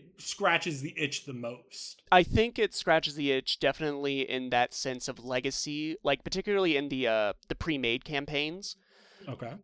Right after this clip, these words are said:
Speaker 2: Because those do a very good job at feeling like the passage of time. Like, your characters are growing older, they're still dealing with, like, the same threat,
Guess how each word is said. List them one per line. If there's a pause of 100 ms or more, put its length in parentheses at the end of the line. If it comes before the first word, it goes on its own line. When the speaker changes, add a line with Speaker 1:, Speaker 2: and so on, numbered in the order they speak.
(140)
Speaker 2:
Because
those
do
a
very
good
job
at
feeling
like
the
passage
of
time. (260)
Like,
your
characters
are
growing
older,
they're
still
dealing
with,
like,
the
same
threat,